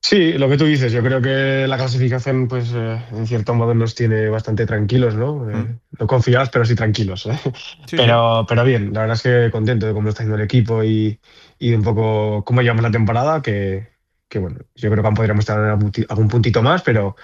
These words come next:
Speaker 1: por ahora estamos contentos y satisfechos.
Speaker 2: Sí, sí, es que además, eh, siempre decimos lo mismo, ¿eh? Hay veinte equipos en primera división, veinte equipos con probablemente veinte objetivos muy diferentes.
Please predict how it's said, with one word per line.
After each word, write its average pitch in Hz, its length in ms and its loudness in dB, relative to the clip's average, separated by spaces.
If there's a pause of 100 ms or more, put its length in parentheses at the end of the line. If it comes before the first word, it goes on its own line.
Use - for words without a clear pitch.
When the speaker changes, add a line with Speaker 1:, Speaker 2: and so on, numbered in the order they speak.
(480)
Speaker 1:
por 110 160 -2
ahora 117 100 4
estamos 107 400 -2
contentos 107 380 0
y 101 40 0
satisfechos. 101 680 -4
Speaker 2:
Sí, 147 100 -12
sí, 131 140 -8
es 104 100 -8
que - 80 -6
además, 123 380 -2
eh, 107 140 -6
siempre 120 260 -4
decimos 123 240 -2
lo 101 80 -4
mismo, 113 340 -6
¿eh? 131 100 -8
Hay 104 120 -2
veinte 123 260 -4
equipos 113 280 -6
en 113 60 -4
primera 110 280 -2
división, 113 640 -4
veinte 120 300 -6
equipos 113 360 -12
con 104 280 -6 (440)
probablemente 131 480 0
veinte 135 340 2
objetivos 120 500 0
muy 123 220 0
diferentes. 135 760 -2